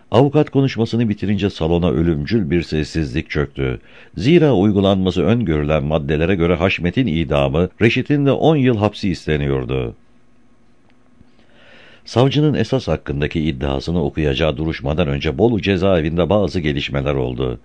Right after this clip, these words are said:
Reşit Mercan şimdiye kadar Nevzat Tandoğan'la neler konuştuğunu bütün ısrarlara rağmen söylememiş, sebep olarak kah korktuğunu, kah ölmüş bir kimse hakkında konuşmasının doğru olmayacağını belirtmişti. Ancak bu defa Reşit'in dili açılmış ve cezaevinde avukatı Celal Yardımcı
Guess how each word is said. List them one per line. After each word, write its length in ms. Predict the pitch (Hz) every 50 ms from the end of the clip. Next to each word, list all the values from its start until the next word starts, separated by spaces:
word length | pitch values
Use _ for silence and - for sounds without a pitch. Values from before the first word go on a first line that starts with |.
| - - - - - - - - - 71
Reşit 260 | 107 123 160 160 120
Mercan 340 | 127 143 143 131 117 139 135
şimdiye 380 | 117 - - 131 131 120 117 110
kadar 320 | 107 104 104 101 90 69
Nevzat 420 | 76 90 87 71 65 92 90 - -
Tandoğan'la 540 | 90 98 104 87 78 82 80 82 82 80
neler 320 | 71 71 71 80 98 95 90
konuştuğunu 540 | - 87 80 85 73 - - 80 82 80 73
bütün 260 | - - 156 139 107
ısrarlara 540 | 87 - 90 85 82 80 73 82 87 92 82
rağmen 280 | 73 71 71 73 76
söylememiş, 680 | 73 - 73 69 65 73 76 73 69 67 87 87 - - -
sebep 340 | - - 120 143 160 143
olarak 580 | 135 131 - - - 113 117 117 110 101 - - -
kah 180 | - 120 117 104 -
korktuğunu, 500 | - 107 104 90 - - 87 85 78 76 - -
kah 200 | - 107 101 78
ölmüş 460 | 57 60 98 90 76 87 104 - -
bir 100 | 92 90
kimse 300 | - - 95 85 - -
hakkında 320 | 90 82 - - 87 90 85
konuşmasının 840 | - - 82 92 95 - - 76 80 - - 78 76 80 85 85 - -
doğru 280 | 110 127 123 117 127
olmayacağını 760 | 120 98 120 151 143 117 92 80 76 65 76 69 78 85 76
belirtmişti. 760 | 73 71 71 69 - - 76 76 - - - 67 65 64 57 - - - _ _ - - - - - - - - - - - -
Ancak 380 | 123 160 156 151 160 135 -
bu 100 | 117 156
defa 380 | 147 135 123 - 120 110 95 76
Reşit'in 440 | 90 98 - 104 90 107 110 101 82
dili 220 | 80 85 107 110
açılmış 480 | 87 73 - - 80 80 92 - - 76
ve 120 | 85 76
cezaevinde 640 | 65 76 82 78 113 123 104 76 67 71 69 69 82
avukatı 480 | 67 73 90 95 - 98 92 - 104
Celal 340 | 76 - 85 85 90 92 90
Yardımcı 640 | 78 73 71 71 65 71 73 71 67 - 73 73